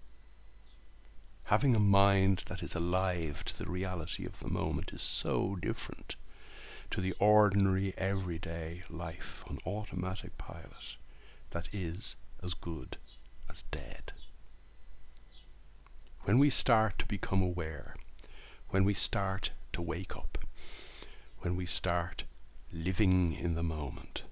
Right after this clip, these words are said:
the very first thing we realize is, "My mind is full of noise, and my mind is full of useless noise.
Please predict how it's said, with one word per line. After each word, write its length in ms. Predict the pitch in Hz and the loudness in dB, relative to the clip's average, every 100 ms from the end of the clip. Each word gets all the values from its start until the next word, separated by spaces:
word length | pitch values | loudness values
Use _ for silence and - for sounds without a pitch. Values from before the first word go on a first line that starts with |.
| - - - - - - - - - - | -12 -14 -12 -12 -12 -16 -18 -18 -14 -6
the 80 | 82 | -4
very 460 | 78 85 107 113 117 | 0 6 8 8 8
first 460 | - 113 101 - | 6 2 2 0
thing 440 | - 101 87 80 82 | 4 4 6 4 2
we 240 | 87 80 | 0 0
realize 880 | 82 82 95 85 78 80 80 80 - | -2 0 0 0 -2 -6 -6 -4 -4
is, 460 | - 73 78 - - - - - - | -4 -6 -4 -4 -4 -8 -12 -10 -2
"My 200 | 92 92 | 2 4
mind 560 | 92 92 92 85 85 - - - - - - - | 4 4 4 4 2 -4 -8 -10 -10 -10 -8 -4
is 160 | - - | 0 2
full 680 | - - - - - - - - - - - - | 4 2 2 0 0 -2 -4 -6 -8 -14 -10 -6
of 200 | - 107 | 0 0
noise, 600 | 92 87 - - - - - - - | 0 -2 -4 2 2 2 -2 -2 0
and 120 | - 110 | 6 8
my 160 | 117 | 10
mind 440 | 113 135 139 131 110 | 12 12 10 10 8
is 160 | 104 | 2
full 420 | - 139 123 113 - - - | 2 4 4 4 0 -4 0
of 360 | 113 101 95 - - | 4 4 2 0 0
useless 640 | 120 180 190 - 104 - | 4 8 8 8 6 4
noise. 560 | 90 76 62 - - | 4 2 0 -2 -2